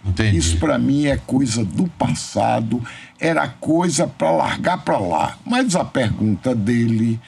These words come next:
Speaker 2: me faz com que eu seja obrigado a Rapaz, nós levamos seis meses, amigo, discutindo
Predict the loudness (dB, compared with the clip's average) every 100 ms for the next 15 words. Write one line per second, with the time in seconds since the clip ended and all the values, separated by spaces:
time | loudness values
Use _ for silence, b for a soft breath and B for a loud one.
0 | B B B 0 0 2 2 2 0 0
1 | -2 2 2 2 2 2 2 2 0 2
2 | 2 0 0 0 2 0 -2 -6 -8 -12
3 | _ -2 B B B B B -4 2 2
4 | 4 4 4 2 2 0 2 2 0 -2
5 | 0 2 2 2 4 4 4 2 2 2
6 | 2 2 4 2 2 0 0 -2 -2 -6
7 | -4 -2 -2 -2